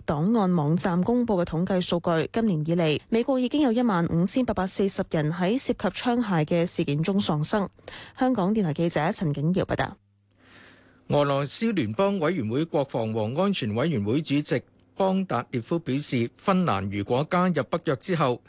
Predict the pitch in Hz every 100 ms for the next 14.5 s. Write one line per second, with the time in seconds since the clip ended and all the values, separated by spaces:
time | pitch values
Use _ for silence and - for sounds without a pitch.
0 | - - 165 214 139 110 113 135 135 -
1 | 117 110 113 104 208 196 139 131 185 185
2 | 147 127 117 131 127 151 147 180 185 175
3 | 135 120 113 117 120 131 - - - 127
4 | 117 117 117 113 196 185 208 143 123 180
5 | 175 180 170 185 180 120 139 156 120 113
6 | 175 131 104 107 127 - 180 175 104 85
7 | 82 165 156 110 87 - - - - -
8 | 151 147 151 170 107 95 143 185 98 98
9 | 160 143 131 127 - 190 180 139 156 175
10 | 170 143 - 160 - 131 - - - -
11 | - 180 185 147 123 131 98 104 120 107
12 | 123 127 147 147 120 165 175 120 101 92
13 | 117 160 147 110 104 120 98 143 131 127
14 | 117 120 - 98 95